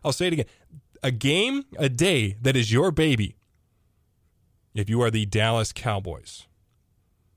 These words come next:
That is your day. You are the one game on at that particular time. A day with three football games. They're all aired individually, however. The entire nation,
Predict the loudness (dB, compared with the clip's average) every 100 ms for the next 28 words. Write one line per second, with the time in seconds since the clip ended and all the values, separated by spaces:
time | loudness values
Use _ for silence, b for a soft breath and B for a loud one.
0 | _ _ _ _ _ _ -2 0 0 2
1 | 2 2 2 0 0 -8 _ _ _ _
2 | _ _ _ _ _ _ _ _ _ -2
3 | 0 2 0 -2 0 2 2 0 -6 _
4 | _ -6 -2 0 0 -4 -6 -4 0 0
5 | -2 -4 _ _ _ _ _ _ _ -4
6 | -2 -4 -4 -6 -4 -4 -6 -2 -2 -4
7 | -10 _ _ _ _ _ _ _ _ _
8 | _ _ -6 -2 0 -2 -2 -2 -2 -2
9 | -4 0 2 2 0 0 -2 0 0 0
10 | 0 -2 0 0 2 2 0 0 0 2
11 | 0 -4 _ _ _ _ _ _ _ _
12 | _ _ _ _ _ -2 0 0 0 0
13 | -2 -2 0 -2 -2